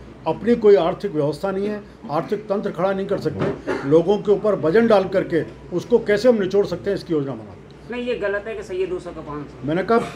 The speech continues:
Speaker 1: मैंने पूरी चीज़ बात की, सौ परसेंट गलत है। जहाँ ये सरकार का काम है, स्वास्थ्य प्राथमिक जिम्मेदारी, हमने स्वा-, भामाशाह स्वास्थ्य बीमा योजना शुरू की थी,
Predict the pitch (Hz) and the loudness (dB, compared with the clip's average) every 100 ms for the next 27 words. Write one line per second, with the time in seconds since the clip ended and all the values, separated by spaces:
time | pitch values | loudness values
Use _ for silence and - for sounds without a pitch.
0 | 160 175 202 196 226 233 240 214 202 196 | -4 -2 0 2 2 2 4 4 4 0
1 | - - 220 240 247 220 254 233 208 - | -4 0 4 6 4 2 2 4 2 0
2 | 120 - - - - 175 208 - 165 208 | -6 -10 -20 -20 -6 0 0 0 0 2
3 | 233 233 202 190 165 180 233 - - - | 2 2 2 2 0 -2 -6 -12 -20 -20
4 | - 180 226 233 214 185 185 226 196 180 | -4 0 2 0 0 0 0 -2 0 0
5 | 165 165 151 160 214 190 185 160 - - | 0 0 0 0 -2 0 -2 -2 -10 -10
6 | 131 156 196 202 220 - 202 196 208 202 | -4 0 0 2 2 4 2 2 0 0
7 | 196 185 190 196 190 151 185 214 233 | 0 -2 -2 -2 -4 -6 -8 -6 -6